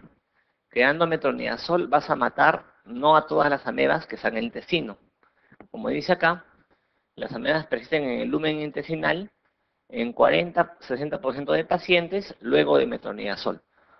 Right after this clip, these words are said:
O sea, en casi la mitad de pacientes, luego de darle metronidazol, todavía van a haber rastros de amebas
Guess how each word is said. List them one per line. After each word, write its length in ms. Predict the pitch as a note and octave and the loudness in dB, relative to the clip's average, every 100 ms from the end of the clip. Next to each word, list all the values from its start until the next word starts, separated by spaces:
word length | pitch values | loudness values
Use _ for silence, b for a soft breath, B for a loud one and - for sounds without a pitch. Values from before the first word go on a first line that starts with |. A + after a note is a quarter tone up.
| _ | _
O 40 | |
sea, 120 | - B2+ | -2 0
en 80 | |
casi 260 | C3+ F3+ F#3+ | 2 0 0
la 120 | E3 | -2
mitad 260 | C3 B2 F#3 | 0 6 8
de 140 | G3 | 8
pacientes, 800 | F#3+ C3 F3+ E3+ C3+ F#2 - - - | 4 0 4 4 4 -10 -18 -16 0
luego 320 | B2+ C#3 D3+ | 4 6 4
de 80 | C#3+ | 4
darle 160 | D3 | 0
metronidazol, 840 | D3 C#3+ A#2+ A2 A2 G#2+ E3+ B3+ - _ _ _ _ | -2 -4 -6 -4 -4 4 4 4 -2 _ _ _ _
todavía 640 | - A2+ A2 A#2 D#3 F3 F#3+ | -4 0 2 2 2 4 4
van 200 | B2+ C3+ | 4 2
a 40 | |
haber 180 | C3+ B2 | 2 2
rastros 360 | C3 C3+ C#3+ B2+ | 0 0 0 -2
de 80 | A2+ | -2
amebas 440 | B2+ C3 D#3 | 0 2 2